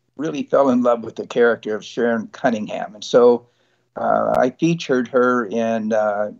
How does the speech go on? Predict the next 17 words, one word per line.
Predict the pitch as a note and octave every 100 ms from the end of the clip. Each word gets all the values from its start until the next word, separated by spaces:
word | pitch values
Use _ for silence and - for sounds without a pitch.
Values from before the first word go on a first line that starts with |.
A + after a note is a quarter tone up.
| _
two | - F3+
or |
three | B2+ D3 D3+
stories | D#3 A#2 G#2 G2 A2+
in | A#2
which | B2+ A#2
she | - E3+ E3
gradually, | - D#3+ G#3 A3+ G#3 F3 C3 A#2
through | A#2+ - D3
the | E3 B2+
series, | - - D#3 C#3 G#2 F#2+ F#2+ F2+ _ _ _ _ _ _
becomes | - C3+ - C#3+ C#3 C3 A#2 - - -
both | A#2 C#3 D3+ C#3+ _
co-equal | - D3 C#3 B2+ E3 F3+ B2 A2 A2+ B2
with | B2+ A#2 _
Jonas | C3+ B2 A2
Kirk | - A#2+ G#2+ A2